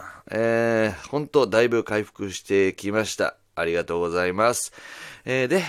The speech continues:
えー、おそらくまだ骨折したことはない。うろ覚えなのかな？骨折したかどうかは分かっといてほしかったんだけど、で、このご時世、今後骨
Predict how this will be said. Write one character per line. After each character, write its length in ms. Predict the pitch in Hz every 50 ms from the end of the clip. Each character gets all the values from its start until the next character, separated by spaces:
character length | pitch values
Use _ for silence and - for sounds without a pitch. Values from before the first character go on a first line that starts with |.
| 135
え 640 | 120 107 107 107 104 104 101 101 101 104 104 101 92
ー、 20 | 92
お 120 | 98 95
そ 120 | - 180
ら 120 | 185 185 151
く 100 | - 131
ま 140 | 120 127 120
だ 100 | 117 104
骨 140 | - -
折 440 | 107 - - - 113 104 - 110 107
し 180 | - - - - _ _ -
た 140 | 113 104
こ 160 | - - 113 110
と 160 | - 120 113
は 140 | 104 101 95
な 140 | 104 104
い。 80 | 101 -
う 100 | - 120
ろ 180 | 127 139 156 156
覚 140 | 151 165 165
え 40 | 160
な 120 | 165 165
の 100 | 156 117
か 140 | - 85 78
な？ 300 | 76 78 87 107 117 - - - - - - - - - _
骨 200 | - - 139 139 - - -
折 220 | 196 185 - 185
し 100 | 180 -
た 140 | - 208 202
か 160 | - 175 151
ど 200 | 120 135 147 147
う 60 | 135
か 160 | - 123 113 104
は 120 | 98 101
分 100 | 107 -
か 60 | 120
っ 60 | 123
と 120 | - 127 120
い 60 | 107
て 80 | - 90
ほ 100 | 95 95
し 100 | - -
か 120 | - 101
っ 40 | -
た 220 | _ _ 95 92
ん 80 | 90 85
だ 140 | 85 80 80
け 80 | 80
ど、 160 | 78 90 92
で、 240 | 95 127 147 - - -
こ 140 | - 139
の 140 | 143 147 143
ご 120 | 135 147 139
時 140 | 135 143
世、 200 | 135 - 117 95
今 240 | 92 - 110 113 120
後 120 | 110 110 -
骨 180 | - 110 104